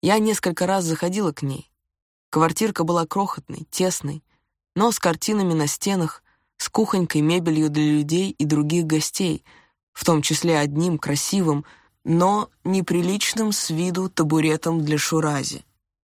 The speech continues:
И сама квартирка, и все ее изысканное убранство предназначались, очевидно, в большей степени для меня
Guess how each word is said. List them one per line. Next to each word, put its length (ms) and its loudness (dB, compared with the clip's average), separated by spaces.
И 60 0
сама 280 2
квартирка, 680 -2
и 100 2
все 260 -2
ее 260 2
изысканное 560 0
убранство 640 0
предназначались, 800 0
очевидно, 460 0
в 100 -2
большей 380 0
степени 480 0
для 220 2
меня 500 0